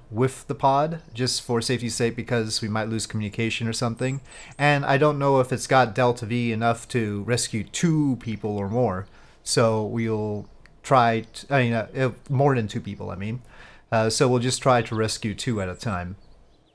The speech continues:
Okay. And there's still, well, I think we should send Valentina.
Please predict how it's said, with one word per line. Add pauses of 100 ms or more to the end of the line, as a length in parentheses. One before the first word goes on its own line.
(1900)
Okay. (680)
And (640)
there's
still,
well, (140)
I
think (200)
we
should
send
Valentina.